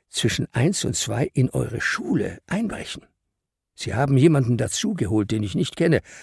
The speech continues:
aber der hat das Zeug, das sie brauchen, um eine dicke Stahltür aufzusprengen.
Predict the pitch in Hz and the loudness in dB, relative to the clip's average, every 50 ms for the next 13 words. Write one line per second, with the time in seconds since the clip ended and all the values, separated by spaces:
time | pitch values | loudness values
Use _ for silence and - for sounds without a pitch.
0 | - _ _ _ - 120 120 120 110 180 190 175 180 - 165 - - - - - | -20 _ _ _ 0 2 2 4 4 4 4 4 2 2 0 0 -2 -2 0 2
1 | 147 143 175 180 - - 151 139 - 160 131 - 165 196 185 156 - - 107 - | 4 4 4 4 2 2 0 0 2 0 -2 0 2 2 2 2 2 -2 -6 -6
2 | - - - - _ - - - - 117 117 110 107 131 - - 92 - - - | -8 -12 -20 -10 _ -2 0 2 2 2 2 2 2 0 0 0 -2 -2 0 0
3 | 131 131 127 - - - - - 117 104 - - - - - - - 92 82 82 | 2 2 2 0 0 -2 -2 -2 -2 -4 -4 -6 -8 -8 -10 -8 -8 -8 -6 -6
4 | 82 87 | -8 -10